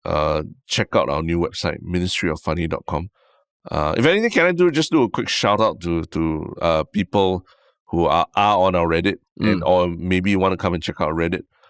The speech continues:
Speaker 1: Our Reddit actually is a very interesting place now. A lot of
Speaker 2: Mm.
Speaker 1: people posting different things and having debates amongst themselves.
Speaker 2: Yeah.
Speaker 1: And we still go there time to time and, and, and join in as well, lah, right?
Speaker 2: Yeah.
Speaker 1: And, and reply comments and stuff. So yeah, do, do, do check out Reddit also, lah. Those of you who,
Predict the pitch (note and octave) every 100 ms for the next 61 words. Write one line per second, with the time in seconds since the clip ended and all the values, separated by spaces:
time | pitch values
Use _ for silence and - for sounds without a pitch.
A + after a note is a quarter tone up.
0 | _ - A2 C3+ C#3 G#2+ A2 F2+ E2+ E2+
1 | E2 E2 E2 D#2+ D#2 D#2 C#2+ D#2+ G2 F#2+
2 | E2+ F2 - E2+ - F2 D#2+ E2+ D#2+ D#2+
3 | D#2+ D#2 D#2+ G2+ A#2 F2+ F#2 E2+ E2 F2
4 | - D#2+ - E2+ D#2+ - F#2+ F#2+ E2 -
5 | - F#2 F#2+ G#2 G2+ A2+ A2+ G2+ G2+ G2
6 | F#2+ F#2 F2 F#2+ F2 - F#2 E2+ E2 D2+
7 | D2 D#2+ - E2 F2 F2+ F2+ F2 E2 D2+
8 | E2+ D#2 D#2+ - D2+ - F#2+ F2+ - -
9 | - - D2+ D2+ D#2+ E2 F2+ E2 E2 D#2
10 | D#2 D2+ - D2+ - E2+ E2+ A2 F2 -
11 | G#2+ G#2+ G2+ A2 A2 G#2 - F#2 D#2+ D2
12 | D#2+ - - - D#2+ D#2 - F2+ F2 E2
13 | E2 D#2